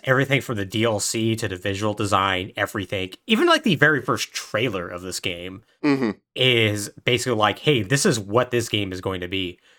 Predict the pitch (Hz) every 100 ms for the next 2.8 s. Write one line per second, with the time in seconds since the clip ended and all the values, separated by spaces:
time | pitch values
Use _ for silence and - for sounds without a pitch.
0 | _ _ - 175 175 170 226 180 156 247
1 | 240 294 294 294 285 - 277 - 262 262
2 | - 269 - 254 247 262 254 254